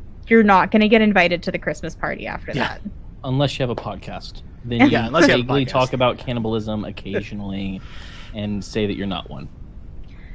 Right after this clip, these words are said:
Speaker 2: Bye, Quest. We love you. Merry Christmas. Thanks for coming.
Speaker 1: Yeah.
Speaker 2: He's our buddy. We love him. Um,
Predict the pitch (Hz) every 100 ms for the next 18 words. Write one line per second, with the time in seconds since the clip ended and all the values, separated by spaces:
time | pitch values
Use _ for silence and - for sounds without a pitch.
0 | - 285 294 302 262 254 - 269 269 269
1 | 262 254 240 240 247 233 226 220 220 -
2 | 226 233 254 - 214 214 226 233 - -
3 | - - - - - - - 240 233 208
4 | 202 196 214 208 208 196 208 - - -
5 | - 254 262 247 233 226 233 233